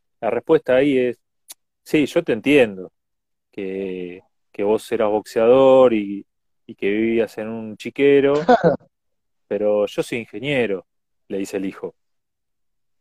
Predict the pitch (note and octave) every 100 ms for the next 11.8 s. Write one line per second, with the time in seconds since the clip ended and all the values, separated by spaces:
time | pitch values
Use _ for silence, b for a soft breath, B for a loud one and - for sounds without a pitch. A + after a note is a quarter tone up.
0 | _ - - - D#3 - F3+ - - _
1 | _ _ _ _ _ b b b - E3+
2 | F3 D3+ - C3+ - - F3+ D3+ D3+ F3+
3 | E3 E3+ G3 E3 C#3+ C#3 D#3 C#3+ - B2+
4 | - - D#3 D3 - _ _ _ _ _
5 | _ - F3 G#3+ - - D#3+ F#3+ G3 F3+
6 | G3 G3+ G3 G3 G3+ F3+ E3 F#3+ - -
7 | _ _ _ _ - A3 A3+ G3 F3+ F#3
8 | - A3+ - C3+ D3 D3 D#3 _ G3 -
9 | F#3+ F3 A3 G#3 G#3+ E3+ D#3+ E3+ G3+ F#3+
10 | F#3 F#3 F3 F#3 G#3+ F#3+ F#3 - A#3 G3
11 | F#3+ - D3+ F3+ G3+ E3+ -